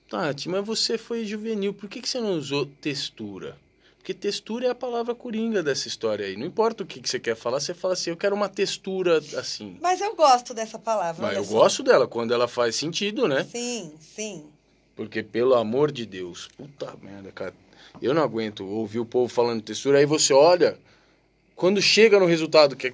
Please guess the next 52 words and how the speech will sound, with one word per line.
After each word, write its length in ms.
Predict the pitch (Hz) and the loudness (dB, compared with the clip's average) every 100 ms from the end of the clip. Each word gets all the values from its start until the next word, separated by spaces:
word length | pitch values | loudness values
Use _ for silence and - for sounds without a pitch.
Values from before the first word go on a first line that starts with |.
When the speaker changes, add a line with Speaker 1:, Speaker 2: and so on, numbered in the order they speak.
| - | -6
Speaker 1:
pessoa 260 | 127 - 117 | -6 -2 -4
queria, 420 | 117 143 185 104 | -4 2 4 2
e 60 | 120 | -4
você 260 | 135 - | -4 2
olha, 280 | 156 180 151 143 | 6 6 6 0
assim, 220 | 175 - - _ | -10 -12 -20 _
"Ah, 260 | 180 - 311 - _ _ _ _ _ | -18 -8 -8 -8 _ _ _ _ _
o 40 | - | -6
que 100 | - | -2
ela 140 | 277 | -2
queria 460 | 277 233 226 254 302 | -2 -4 -2 0 0
era 200 | 311 330 | 0 4
outra 340 | 175 294 196 | 6 6 2
coisa." 380 | - 135 107 95 - - - - _ 277 | 2 2 2 -6 -16 -20 -20 -20 _ -4
Speaker 2:
Mas 160 | 302 | -4
então, 240 | 330 330 208 | -4 0 2
essa 240 | 220 277 | 2 0
busca, 460 | 226 262 277 - 170 | -4 -6 -4 -4 -4
né? 300 | 175 202 208 - _ | -2 -2 -4 -16 _
Eu 140 | 190 | -2
poderia, 300 | 208 240 262 | 2 2 0
em 40 | 240 | 0
vez 160 | 220 196 | 0 0
de 60 | |
amplitude, 760 | 208 202 202 208 208 214 175 180 | -2 -4 -10 -6 -4 -4 -4 -4
em 80 | 180 | -4
ve-, 280 | 180 196 - | -2 -4 -6
em 80 | 185 | -6
vez 220 | 185 185 | -4 -4
de 60 | |
volume, 460 | 175 190 196 220 233 | -4 -4 -4 -6 -6
sempre 300 | - 247 254 | -6 -8 -8
falar 220 | - 220 | 0 0
textura 440 | 214 220 - 220 233 | 0 -4 -4 -12 -8
e 40 | |
deixar 280 | 226 - 269 | -4 -4 -4
cada 280 | 262 254 254 | -4 -2 -2
um 100 | 240 | 0
olhar, 420 | 226 208 208 - | 0 2 2 0
copiar 280 | 254 247 226 | -6 0 0
o 40 | |
que 60 | 220 | -2
eu 80 | |
tô 80 | 220 | -8
fazendo 640 | 214 226 214 196 208 262 339 | -8 -8 -4 -4 -6 -10 -10
e, 240 | 330 339 - - - | -8 -10 -12 -14 -14
e 160 | - 262 | -6 0
achar 220 | 269 277 | 2 2
bonito, 460 | 254 302 339 277 - | 0 -6 -6 -8 -6
porque 100 | 277 | -6
é 60 | |
bonito 500 | 247 277 277 277 - | -4 -4 -4 -4 -8